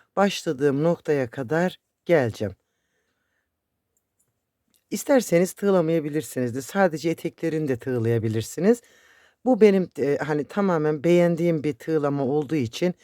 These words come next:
kenarlarını tığlayınca daha bir güzel görünüyor. Üç zincir çekerek yukarıya çıktım ve hemen bakın bu diptekine batıp bir,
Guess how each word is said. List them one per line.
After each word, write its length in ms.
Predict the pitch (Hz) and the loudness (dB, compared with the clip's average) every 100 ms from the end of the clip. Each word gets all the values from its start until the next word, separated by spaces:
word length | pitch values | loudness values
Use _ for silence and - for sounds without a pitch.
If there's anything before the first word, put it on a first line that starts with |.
| _ _ _ - | _ _ _ 0
kenarlarını 600 | 233 202 170 147 143 151 | 4 4 4 0 -2 -4
tığlayınca 580 | - 190 165 131 160 175 | -4 -2 0 -2 -4 -6
daha 280 | 160 180 | -2 0
bir 60 | 135 | 0
güzel 320 | 127 127 170 | -2 0 0
görünüyor. 540 | 151 139 117 107 104 95 _ _ _ _ _ _ _ _ _ | 0 0 0 -2 -4 -8 _ _ _ _ _ _ _ _ _
Üç 180 | 320 330 | -2 -2
zincir 420 | 202 190 147 139 | 2 2 2 -2
çekerek 800 | 127 175 165 156 139 151 - _ - | -2 -4 2 4 4 0 -6 _ -20
yukarıya 400 | 175 196 160 135 | -6 -2 0 -2
çıktım 580 | - 180 _ 160 151 - _ _ _ _ - | -4 -12 _ 0 0 -2 _ _ _ _ 0
ve 120 | 220 | 4
hemen 280 | 220 180 147 | 6 4 0
bakın 280 | 135 156 156 | -4 -6 -8
bu 120 | - | -8
diptekine 600 | 196 - 156 - 139 135 | -10 -8 -8 -4 -4 -2
batıp 400 | 170 - 135 131 _ _ | -4 -6 -10 -10 _ _
bir, 460 | 185 180 160 160 | -2 2 2 0